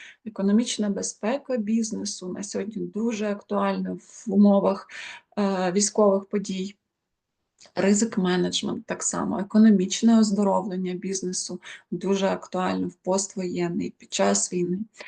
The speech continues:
Тренінг-курс смарт-технології в бізнесі. Зазвичай здобувачі просто в захваті від цієї дисципліни, і ми завжди отримуємо, е, дуже позитивні відгуки. Читає дисципліну Гребішкова Олена Миколаївна,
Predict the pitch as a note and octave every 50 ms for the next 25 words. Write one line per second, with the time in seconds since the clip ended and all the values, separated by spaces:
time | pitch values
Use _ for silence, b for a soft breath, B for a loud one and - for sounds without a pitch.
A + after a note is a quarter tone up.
0 | B B B B _ - A#3 C4 D#4 F4 D#4+ D4+ D4+ - - - D4 D4 C#4+ -
1 | A#3+ A#3+ B3+ C4+ D4 - - C4+ - - A#3+ A#3+ A#3 A3+ A3+ A#3+ B3 A#3 A#3 A3+
2 | G#3+ G3 F#3 - G3+ G#3 G3 - F3+ F3 F3 F3 - - F3 - D#3 E3+ - F#3+
3 | G3 G3 - B3 B3 B3 A#3 G#3 G3 G3 F#3+ G3 G3 F#3+ F#3+ F#3+ - - A#3+ A#3
4 | - - G3+ G#3+ A3+ - - - G3 A3 - - - F#3+ G3+ G3+ - A#3 A3+ -
5 | A#3+ A3+ A3+ A3+ - - A3+ A3 G#3+ G#3+ F#3 G3 G3 - - G3+ G3 - - G3+
6 | G#3 G3+ G3 F#3 F3+ F3+ F3 - - - - - - G#3+ A3+ C4+ C4 - - A3+
7 | G#3+ G#3 G3 F#3+ F#3+ G3 F#3+ F#3 F#3 B B B B B B B B B B B
8 | _ - F#3+ F#3+ F#3+ F#3+ F#3+ G3 F#3 - F3+ F3 G#3 B3 B3 B3 A#3+ - G3+ G#3
9 | G3 G3 - G3+ G3 G3 F#3+ F#3 F3+ G3+ F#3 G#3 B3+ C#4 D4 C#4 D4 C#4 C#4+ _
10 | - C4 B3+ B3+ B3+ B3+ B3+ A#3+ - - G3 - G3 F#3+ F#3+ F#3 F3+ F3+ F#3 F#3
11 | - - G3+ F#3+ - F#3+ G3+ G3 F3+ F3 F3+ F#3+ F3+ F3 - - - - - A#3
12 | C4+ C#4+ C#4+ C4 B3 A#3 A3+ A3+ A3+ A3+ A3 G#3 G#3 G#3 G3+ - - F3+ G3 F#3+
13 | F#3 F#3 F3+ F#3+ F#3+ F#3 F#3